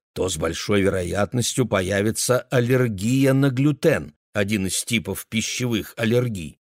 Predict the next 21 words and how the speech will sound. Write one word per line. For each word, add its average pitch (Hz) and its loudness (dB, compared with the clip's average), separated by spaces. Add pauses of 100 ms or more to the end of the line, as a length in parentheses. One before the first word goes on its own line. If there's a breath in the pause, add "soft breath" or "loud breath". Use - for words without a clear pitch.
(340)
Такие 98 0
аллергии 87 -2 (320 soft breath)
чаще 104 -2
наблюдаются 98 0
у 107 -2
детей, 95 -4 (380 soft breath)
потому 110 2
что 101 -4
плотность 107 0
их 110 -2
кишечного 98 -4
барьера 95 0 (500)
довольно 139 4
низкая. - -2 (960)
Благо, 151 4
зачастую 131 0
эти 127 0
проблемы 107 0
проходят 107 -2
сами 107 0
собой – 123 0